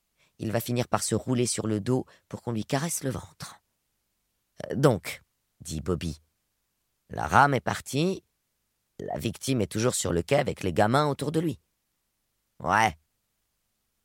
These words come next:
Et ensuite ? Seamus écarquille les yeux. Putain, j'en sais rien. Si j'ai réussi à vivre jusqu'à quarante-trois ans dans cette putain de ville, c'est pas en m'attardant sur place quand je vois quatre personnes penchées au-dessus d'un corps.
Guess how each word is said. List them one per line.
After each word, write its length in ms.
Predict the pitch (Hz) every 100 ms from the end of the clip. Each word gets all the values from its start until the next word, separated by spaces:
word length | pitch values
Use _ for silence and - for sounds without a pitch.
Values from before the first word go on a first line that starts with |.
| -
Et 160 | 101 101
ensuite ? 520 | - 92 - - - _ _ _ _ _ _ _ _ -
Seamus 600 | - 180 185 214 - - -
écarquille 560 | 160 143 - - 120 104
les 260 | 98 -
yeux. 160 | - 78 _ _ _ _ _ _ _ _ _ _ _ _
Putain, 600 | - 320 - 330 330 240
j'en 180 | 127 -
sais 180 | - 185
rien. 480 | 262 294 269 151 - - _ _ _ _ _ _ _ _
Si 160 | - 320
j'ai 140 | 269
réussi 320 | 214 202 190
à 60 | 143
vivre 300 | 143 196 104
jusqu'à 340 | 101 - 113
quarante-trois 720 | - - 151 160 - - 151 156
ans 80 |
dans 120 | 127 87
cette 200 | 98 -
putain 260 | 123 107
de 80 | 117
ville, 220 | 131 120 - _ _ - -
c'est 220 | - 285
pas 100 | -
en 120 | 247 156
m'attardant 440 | 139 - 147 151
sur 240 | - -
place 300 | - 170 165
quand 120 | - 139
je 80 |
vois 120 | 120 117
quatre 260 | - 170
personnes 380 | - 147 143 123
penchées 340 | - 139 -
au-dessus 220 | 127 - 107
d'un 160 | 98
corps. 420 | - 95 67 -